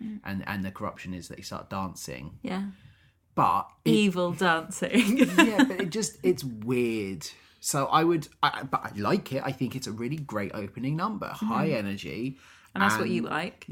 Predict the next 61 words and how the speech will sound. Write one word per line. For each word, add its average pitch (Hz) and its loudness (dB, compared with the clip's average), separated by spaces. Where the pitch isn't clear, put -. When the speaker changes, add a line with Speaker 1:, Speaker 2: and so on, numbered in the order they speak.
Speaker 2:
I 113 0
like 101 -4
that. 110 2
And 123 -2
Speaker 1:
Kenny - 2
Speaker 2:
I 180 2
think 135 2
Speaker 1:
Ortega 175 0
Speaker 2:
it's - -8
Speaker 1:
took - -8
that 170 -4
to - -8
heart, 151 -4
obviously. 170 -6
<laughs> - -8
Speaker 2:
Yes, 147 -2
preemptively. 98 -4
He 98 -8
is 92 -4
like, - -6
"Do - -6
you 160 4
know 151 4
what? - 0
Kenny 143 2
Ortega 117 -2
is, 98 -2
is 98 -8
a - -10
Time 110 -6
Lord. 92 -8
He's 104 -6
Speaker 1:
Mm-hmm. 104 -4
Speaker 2:
definitely 113 -2
travelled 107 -6
back 101 -6
in 98 -6
time 98 -6
having 95 -6
listened 101 -6
to - -12
this 208 -6
Speaker 1:
Yeah. 180 -4
Speaker 2:
podcast - -8
to - -10
improve." 104 -8
Speaker 1:
He 214 -2
heard 190 -4
what 190 -6
you 175 -6
wanted. 165 -10
Speaker 2:
But 147 6
it, 156 -4
it's 151 -2
definitely 170 -2
more 151 0
high 123 -4
energy 98 -4
and 95 -6
the, 92 -10
the 175 -10